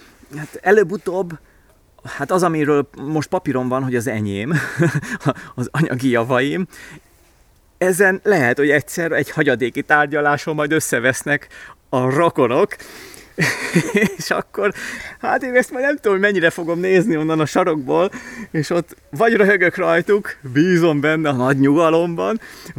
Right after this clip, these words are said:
vagy szenvedést okoz akkor, hogy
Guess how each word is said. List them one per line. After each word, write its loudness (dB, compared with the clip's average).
vagy -2
szenvedést 2
okoz 0
akkor, 0
hogy 0